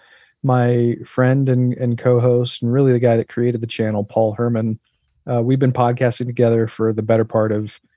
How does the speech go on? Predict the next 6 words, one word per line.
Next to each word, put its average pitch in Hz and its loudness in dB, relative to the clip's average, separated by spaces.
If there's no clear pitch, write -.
uh, 104 -2
eleven 113 0
years 127 0
now. 143 0
And, 110 -2
um, 107 -4